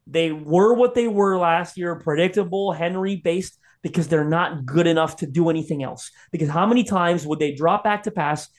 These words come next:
last year especially, and you'd get a holding call, or you'd get inconsistent quarterback play, or separation from the receivers is an issue. That, it was the same thing we saw yesterday. This is what you wanted, right? You want them to be more pass happy, yada, yada. At times, they're not good enough to be that.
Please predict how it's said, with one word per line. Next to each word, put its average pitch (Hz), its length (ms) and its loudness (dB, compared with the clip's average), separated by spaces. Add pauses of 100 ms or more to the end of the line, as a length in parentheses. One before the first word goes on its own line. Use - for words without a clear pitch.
(240)
last 185 340 0
year 202 140 2
especially, 165 560 -2 (160)
and 165 140 0
you'd 151 140 -2
get 185 160 4
a 175 80 4
holding 156 400 0
call, - 340 -12 (260)
or 165 120 4
you'd 160 160 -2
get 196 160 0
inconsistent 190 580 0
quarterback 143 520 -2
play, 131 180 -4
or 127 60 -4
separation 185 600 0
from 170 140 -2
the 160 80 -2
receivers 151 500 -4
is 131 140 -12
an 135 80 -4
issue. - 280 -8 (340)
That, 175 300 2
it 190 40 0
was 143 140 -4
the 143 60 -14
same 202 320 2
thing 226 240 4
we 208 80 2
saw 190 200 -4
yesterday. 139 540 -10 (200)
This 196 180 2
is 214 120 4
what 220 140 4
you 214 100 4
wanted, 180 380 2
right? 165 200 2
You 175 80 0
want 180 220 2
them 196 60 -2
to 185 60 -2
be 190 80 -4
more 185 240 0
pass 175 280 -2
happy, 180 280 -8
yada, 175 280 -2
yada. 170 380 -2 (200)
At 156 180 -4
times, 180 380 -2
they're 151 260 -4
not 165 400 -6
good 165 160 2
enough 151 300 -4
to 160 100 -10
be 135 200 -10
that. - 160 -12